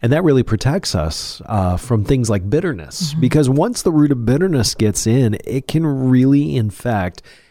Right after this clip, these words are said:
Speaker 1: every aspect of our relationship and ultimately will lead to destruction.
Speaker 2: Mm-hmm.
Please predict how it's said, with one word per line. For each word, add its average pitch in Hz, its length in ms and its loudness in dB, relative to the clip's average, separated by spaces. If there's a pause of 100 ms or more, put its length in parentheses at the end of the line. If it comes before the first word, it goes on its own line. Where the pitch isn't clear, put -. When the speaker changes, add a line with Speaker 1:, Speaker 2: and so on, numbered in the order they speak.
(100)
Speaker 1:
every 120 320 2
aspect 104 540 -4
of 101 80 -4
our 98 120 0
relationship 117 600 -2
and 113 80 0
ultimately 127 600 0
will 92 160 -2
lead 104 260 -4
to 98 120 -10
destruction. 135 580 -10
Speaker 2:
Mm-hmm. 170 120 -4